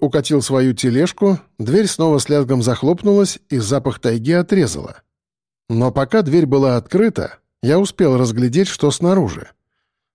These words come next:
Местность горная, хребты уходят в дымку, кругом тайга. Ели, кедры, березы. Настоящий океан деревьев.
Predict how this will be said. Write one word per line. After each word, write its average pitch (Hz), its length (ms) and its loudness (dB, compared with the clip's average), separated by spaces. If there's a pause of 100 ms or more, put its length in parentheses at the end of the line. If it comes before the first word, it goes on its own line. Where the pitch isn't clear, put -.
Местность 135 560 0
горная, 135 680 0 (100)
хребты 139 420 0
уходят 127 460 2
в 101 140 -6
дымку, 196 580 0 (100)
кругом 135 440 0
тайга. 165 580 -2 (540)
Ели, 160 400 2
кедры, 147 420 0
березы. 139 600 0 (520)
Настоящий 196 800 0
океан 170 500 0
деревьев. 117 680 -2